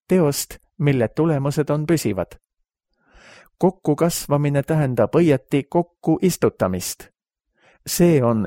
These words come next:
elav ja elujõuline ühendus kahes, kes kasvavad üheskoos. Kui oleme Kristusega ühendatud samalaadses surmas, siis on selle tagajärjeks ka samalaadne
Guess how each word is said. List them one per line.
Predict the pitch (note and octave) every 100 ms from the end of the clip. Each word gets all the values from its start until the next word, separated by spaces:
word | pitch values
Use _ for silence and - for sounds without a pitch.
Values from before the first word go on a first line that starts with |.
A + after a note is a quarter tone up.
| -
elav | F3 F#3+ D3 A#2+ - -
ja | B2 A2 -
elujõuline | E3 F#3 D3+ B2+ A2+ G#2+ A2 G2+ F#2
ühendus | D#3+ F3 A#2 F#2+ G#2+ - - -
kahes, | E3+ F3+ D3+ - - -
kes | - A#2 -
kasvavad | - D3+ - C#3 C3+ D3 -
üheskoos. | D3+ A2+ - G#2+ F2+ D#2 - - _ _ _ _ _ _ - - - _ -
Kui | D#3 D3
oleme | C#3+ B2 A#2+
Kristusega | A#2+ D3 F3 - C#3+ C#3+ B2+ A2+
ühendatud | E3+ E3 C3 A#2 A2 - A2+ -
samalaadses | F3+ F3 A#2 A2+ A2 - - G2+ -
surmas, | - G#3 E3 D3 - - _ _ _
siis | - E3+ E3+ D3
on | C3 B2
selle | C3+ A2
tagajärjeks | G#2+ D3+ F3 C#3 C3 B2 B2 A#2+ - -
ka | -
samalaadne | A2 E3+ F3 D3 B2+ C3 A#2+ B2 A2+